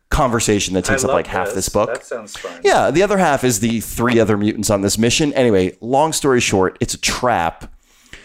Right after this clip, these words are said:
Speaker 1: Beast knew it was a trap. It's just a way for Orcus to study healing factors, Omega mutant te-, telepathy, and luck powers.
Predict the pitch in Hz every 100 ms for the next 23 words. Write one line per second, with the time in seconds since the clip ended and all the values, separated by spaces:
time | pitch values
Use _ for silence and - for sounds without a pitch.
0 | - _ - 143 151 - 127 113 135 160
1 | - 104 87 - 92 90 - 139 - 151
2 | 147 151 120 113 107 107 - 123 120 120
3 | 92 - - - - - 110 104 101 98
4 | 95 _ _ _ _ _ _ _ - 139
5 | 135 139 131 123 117 - 113 107 107 -
6 | - - - _ _ _ _ - 120 117
7 | 117 113 113 - 110 - - 117 101 101
8 | 98 101 95 92 101 92 90 92 - -
9 | 65 62 - - - -